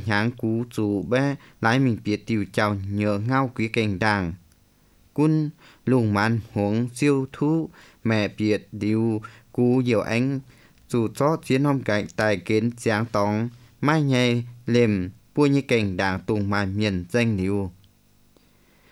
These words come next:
nhây ỉ hoi mai hiu tú vườn chế ai hai nò chiêm hít cú đuông bé đỗ ủng con điều than mẹ thuất cháu bé hai mẹ nắm thiêm máy bui hiêm cô tài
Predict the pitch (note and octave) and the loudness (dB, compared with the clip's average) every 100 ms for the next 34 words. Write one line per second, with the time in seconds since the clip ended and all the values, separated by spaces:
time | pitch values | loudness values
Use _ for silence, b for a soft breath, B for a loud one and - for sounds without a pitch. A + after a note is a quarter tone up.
0 | b - C#3+ C#3+ D3 - A2+ F#2 - A#2 | b 0 2 2 0 0 -2 -2 0 0
1 | A#2 A2+ A2 - b b b b b b | 2 0 -4 -12 b b b b b b
2 | b - E3 E3+ F3 F3 D#3 E3+ E3+ - | b 0 2 4 2 0 0 0 -2 -8
3 | _ _ - A#2+ F#2+ F2 - G#2+ A2+ B2 | _ _ 0 2 2 -2 -4 -2 0 2
4 | C#3 C3+ A#2 - - _ b b b b | 2 0 -2 -12 -20 _ b b b b
5 | b b b _ - B2+ C#3 C3 B2 B2 | b b b _ -2 0 4 4 4 2
6 | A#2+ C3+ C3 E3 F3 - A2+ A#2+ A#2+ C3 | 0 0 2 0 -2 -2 0 0 2 2
7 | A#2+ A2+ B2 C3+ C3 B C#3+ E3+ A#2+ A2 | 0 0 0 0 -4 B 2 4 4 2
8 | G2 F2 A#2+ C#3 D#3 C#3+ C#3 - A#2+ A2 | 0 -2 0 2 0 -2 -6 0 2 2
9 | A#2+ C#3 C3 G#2+ G2+ F2 - C#3+ D#3 - | 0 -2 0 0 0 -2 -2 -2 -2 -2
10 | C#3 D3+ D3 C#3 _ _ - B2+ C#3 C#3+ | 0 2 0 -4 _ _ -2 2 2 0
11 | - - A2+ B2+ A#2 A2+ B2+ - C#3 C3+ | -8 -2 0 2 2 2 -2 -2 0 2
12 | A2 A2 A#2 A#2+ C3 B2 A#2+ C3 B2 A#2 | 2 2 0 0 0 2 0 0 0 0
13 | B2 A#2+ A#2+ A2+ G#2 F#2 | 0 0 2 2 2 0